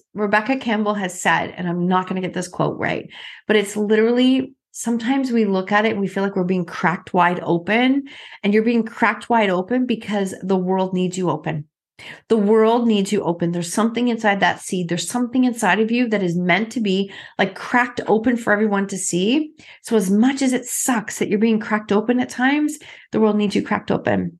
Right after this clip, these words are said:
because it gets to, like, benefit from the beauty that's inside that seed. So I, I hope you followed me, along with me with this analogy,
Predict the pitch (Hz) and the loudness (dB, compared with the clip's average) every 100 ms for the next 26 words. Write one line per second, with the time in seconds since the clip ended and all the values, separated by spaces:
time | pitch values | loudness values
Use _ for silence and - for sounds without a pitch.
0 | _ - 220 208 196 - 220 208 - - | _ -4 2 0 2 -2 0 0 -2 -6
1 | - 233 202 190 190 180 147 165 214 208 | -4 0 2 0 -2 -4 -4 -2 0 2
2 | 233 233 165 - - - - - - 220 | 0 0 -2 -2 -6 -16 -18 -20 0 2
3 | 202 196 - 190 175 165 185 240 202 160 | 4 2 2 0 2 2 2 2 2 -2
4 | 160 - 196 196 180 175 170 165 - - | -4 -2 0 0 0 0 0 0 -2 -4
5 | 175 - - _ _ - 190 180 165 - | -6 -6 -8 _ _ -6 0 2 0 -2
6 | - 208 240 285 311 302 - - 160 220 | -2 2 2 2 0 -2 -14 -10 0 0
7 | 226 - - 233 262 247 247 262 202 320 | 0 -4 0 2 4 2 2 2 4 4
8 | 214 233 254 226 196 202 220 226 190 196 | 4 2 -2 -2 -2 -2 -4 -2 -2 -2
9 | 196 175 165 | -4 -6 -8